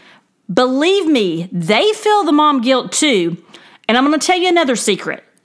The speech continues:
No one is perfect. No person and no mom. And so when you have one of those days when you weren't able to make it to soccer practice because maybe the meeting ran over or you got stuck in traffic, so your mom went to pick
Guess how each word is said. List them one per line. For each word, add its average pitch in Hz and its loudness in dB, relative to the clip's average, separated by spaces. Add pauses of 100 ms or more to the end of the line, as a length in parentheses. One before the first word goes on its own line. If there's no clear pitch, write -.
No 226 2
one 302 0
is 302 -2
perfect. - -4 (220)
No 190 2
person 320 -2
and 196 -2
no 214 2
mom. 180 0 (300)
And 226 0
so 269 2
when 240 0
you 330 0
have 339 -2
one 262 2
of 240 0
those 208 0
days 190 0
when 208 0 (320)
you 254 2
weren't 294 0
able 247 0
to 233 0
make 226 0
it 220 0
to 196 0
soccer 196 0
practice 190 -2
because 196 -2
maybe 220 0
the 220 2
meeting 220 0
ran 190 0
over 190 0
or 190 0
you 220 0
got 254 0
stuck 247 -2
in 220 0
traffic, 214 -2
so 196 0
your 196 0
mom 220 2
went 180 -2
to 202 -2
pick 214 -2